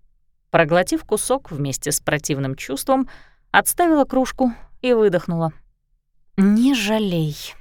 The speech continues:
Ты знаешь, что я сразу расклеиваюсь, когда ты так делаешь. Я держусь. В конце концов, он просто мой начальник». Кира ничего на это не сказала и понятливо отвела взгляд, меняя тему.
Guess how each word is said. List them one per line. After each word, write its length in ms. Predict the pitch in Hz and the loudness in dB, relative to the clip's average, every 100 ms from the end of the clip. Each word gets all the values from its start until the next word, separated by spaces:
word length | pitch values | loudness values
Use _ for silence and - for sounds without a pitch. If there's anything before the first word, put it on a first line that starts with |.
| - _ - | -20 _ 2
Ты 120 | 220 | 2
знаешь, 360 | 180 185 165 | 4 2 2
что 160 | - 165 | 0 2
я 120 | 156 | 2
сразу 400 | - - 175 156 | 2 2 2 2
расклеиваюсь, 840 | 151 151 - 233 311 320 311 311 - | 0 -4 0 2 4 4 2 0 0
когда 280 | 180 175 | -2 -2
ты 140 | 208 208 | -8 -6
так 200 | 160 147 | -6 -4
делаешь. 500 | 139 127 127 - - - - - - _ _ _ | -4 -6 -10 -12 -14 -20 -20 -20 -20 _ _ _
Я 380 | 294 349 359 330 294 277 | 2 4 6 4 2 0
держусь. 580 | 294 277 269 339 - - - - - - _ | 2 2 2 0 -2 -6 -14 -20 -20 -20 _
В 80 | - | 0
конце 300 | 247 233 233 | 2 2 2
концов, 400 | 214 202 277 - | 2 4 0 0
он 200 | 185 165 | -4 -4
просто 560 | - 208 311 - 320 - - | 2 2 2 0 -8 -8 0
мой 320 | 156 180 202 - 180 | 4 4 0 -8 -6
начальник». 680 | 165 - 135 135 - - _ _ _ _ _ _ _ _ _ _ _ _ | -4 -4 -8 -10 -14 -20 _ _ _ _ _ _ _ _ _ _ _ _
Кира 260 | 254 349 339 | 2 2 0
ничего 420 | 330 - 285 285 | -4 -4 -2 0
на 140 | 254 | 0
это 140 | 233 190 | -2 -2
не 100 | 170 | -4
сказала 520 | - 143 165 220 226 - - | -2 0 0 -2 -6 -16 -4
и 140 | 185 | -2
понятливо 600 | 220 262 233 226 247 247 247 | 2 2 2 -2 -2 -2 -2
отвела 340 | 226 196 190 | -2 0 0
взгляд, 460 | 175 147 151 147 - _ | 0 -2 -2 -4 -8 _
меняя 420 | 160 156 160 156 151 | -2 0 0 -2 -2
тему. 420 | - 135 135 | -4 -4 -6